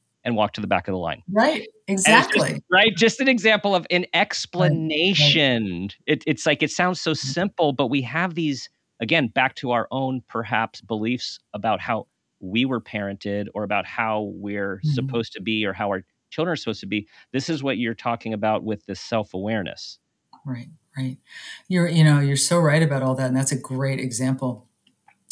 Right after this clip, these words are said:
Speaker 2: Um, one of the things I think that embarrasses parents a lot is when their kids start confronting the teachers at school.
Speaker 1: Yeah.
Speaker 2: Um, and, you know, like, "Well, you're saying this, but the book says something different." And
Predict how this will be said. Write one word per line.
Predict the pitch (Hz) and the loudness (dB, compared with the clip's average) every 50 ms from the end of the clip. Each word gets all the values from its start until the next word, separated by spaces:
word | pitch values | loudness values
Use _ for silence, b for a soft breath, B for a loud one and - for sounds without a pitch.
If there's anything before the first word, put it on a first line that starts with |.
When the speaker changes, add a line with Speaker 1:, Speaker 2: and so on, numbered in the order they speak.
| - - | -8 -6
Speaker 2:
Um, | - 143 143 147 143 | -2 0 2 4 6
one | 156 170 180 | 6 6 8
of | 175 | 6
the | 170 160 | 6 4
things | - 170 160 156 160 | 6 6 6 8 8
I | 151 143 | 6 4
think | - 165 147 135 | 4 4 4 4
that | 139 131 127 | 4 4 4
embarrasses | 131 127 127 123 131 135 143 147 - - 175 160 - | 4 4 4 4 2 2 2 2 2 2 0 -2 -2
parents | - - 165 165 165 165 - - | 0 2 4 4 4 4 2 0
a | |
lot | 165 156 156 165 170 175 - - | 0 2 2 2 2 2 0 -2
is | 143 131 127 139 | -4 -4 -2 -2
when | 139 139 139 | -2 0 0
their | 139 139 139 131 | 0 0 0 -2
kids | 135 - 147 135 127 | -2 -4 -2 0 0
start | - - 143 135 127 127 - - | 0 2 2 0 0 0 -4 -6
confronting | - - 143 - - 147 143 139 | -6 -4 -2 0 0 2 2 2
the | 139 131 | 2 0
teachers | 131 - 147 131 - - 165 165 156 - | 0 -2 -2 -4 -2 -2 0 0 0 0
at | 151 135 | 0 0
school. | - - - 143 139 160 220 262 262 b b b b b | -2 -2 -2 -2 -2 0 0 0 -2 b b b b b
Speaker 1:
Yeah. | - 80 78 78 78 B B B B _ | -2 -2 -2 -2 -4 B B B B _
Speaker 2:
Um, | 131 135 135 135 135 127 127 - | -4 -2 0 2 2 0 0 0
and, | 143 139 139 139 135 131 131 - | 0 2 4 4 4 4 2 2
you | 147 139 | 0 0
know, | 143 143 | 0 0
like, | 151 151 147 - | 0 -2 0 0
"Well, | 185 180 180 - - | 0 0 0 -2 -2
you're | 170 165 214 254 | 0 2 4 4
saying | 254 - 311 302 320 320 302 | 4 4 4 4 4 4 2
this, | 339 381 370 - | 2 2 0 0
but | - 240 214 - | 2 0 2 2
the | 202 | 0
book | 170 - 247 339 403 - | 0 2 0 0 2 2
says | - - 220 202 - | 2 2 2 2 4
something | - 220 196 - 208 196 196 190 | 4 4 4 4 4 2 2 2
different." | - 233 - - - - - 165 143 131 131 131 - | 2 2 2 0 0 0 2 4 4 4 4 2 2
And | 170 160 160 160 160 160 | 4 6 6 8 6 6